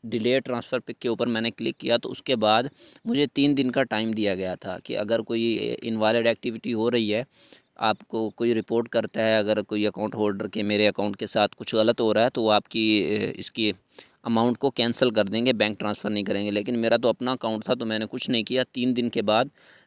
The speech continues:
मेरे अकाउंट में पेमेंट अवेलेबल हो गई थी।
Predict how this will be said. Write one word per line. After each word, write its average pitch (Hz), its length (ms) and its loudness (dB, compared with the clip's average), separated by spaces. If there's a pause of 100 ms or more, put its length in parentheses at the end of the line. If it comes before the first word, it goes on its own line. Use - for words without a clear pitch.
(100)
मेरे 120 160 2
अकाउंट 113 300 0
में 131 240 -2 (280)
पेमेंट 117 340 -2
अवेलेबल 113 520 2
हो 101 160 0
गई 98 200 0
थी। 101 300 -12